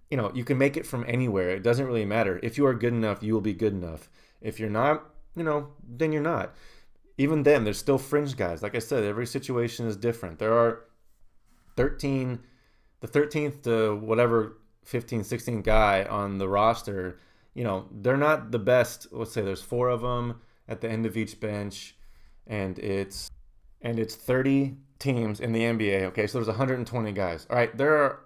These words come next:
probably a hundred and twenty guys out there not in the N B A that are as talented as them or even more talented than them, okay? But every situation is different. You know, some guys hang on to certain teams even though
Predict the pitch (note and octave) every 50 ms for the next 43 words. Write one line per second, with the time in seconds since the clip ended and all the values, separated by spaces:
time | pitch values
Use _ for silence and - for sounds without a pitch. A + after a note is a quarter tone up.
0 | _ _ _ _ C#3 C#3 C#3+ D3 C#3+ D3+ C#3+ C3 C3 C3+ C#3 C#3 C#3+ C3 B2+ B2
1 | C3 C3+ C3 B2 A2 A2+ A#2 A#2+ A#2+ A2+ G#2 G2 F#2 - A2 A2+ A#2 G2 - G#2+
2 | G2+ G2+ G#2+ A2+ A2+ G#2+ G#2+ A2 A2 G#2 G2+ G2+ G2+ G#2 G#2+ G2+ G2 F#2+ F#2+ G2
3 | G2 G2 - G2+ G2+ G2+ F#2+ F#2+ F#2+ - - - A2+ A#2 A#2 A#2 A2+ A2+ - A#2
4 | A2+ G#2+ G#2+ G#2+ G#2 G#2+ - - _ _ _ _ _ _ _ - - _ _ _
5 | _ _ _ _ _ _ _ - A2+ G#2+ F#2+ F2 G2+ A2 A2+ A2 A2 A2 G#2+ G#2
6 | A2 - A2+ G#2+ G#2+ G#2 - B2 A#2+ A#2+ A#2+ A2+ A2+ A#2+ B2+ B2 A#2 - A2+ G#2+
7 | G2 F#2+ F2+ F2 - G#2 G2 F#2 E2+ - G2+ F#2+ F2+ F#2+ G2+ G2 G2 G2+ - -
8 | G#2 A2+ A#2 A2 A2 G#2 G#2 G#2 A2 A2 A2+ A2 - A#2+ A#2 - A2+ A2 G#2+ G#2+
9 | G2+ - A2 G2+ F#2 F2 - F2+ G#2 G#2 - - F2 D#2 D2 D2 - - - _
10 | _ _ _ _ _ _ _ _ _ _ _ A#2+ A#2 A2 F#2+ - - A#2 A#2 A2+
11 | A2+ A2+ A2 A2+ G#2 A#2+ A#2 A#2 A2+ A2+ A2+ A2+ A2 G2+ - - A#2+ G#2+ G#2 G2+
12 | - - A2+ A2 A2 A2 G#2+ G2 G#2 G#2+ G#2 G#2+ G2+ G2+ G2+ G2+ G2+ G2 G2 F#2+
13 | F2+ -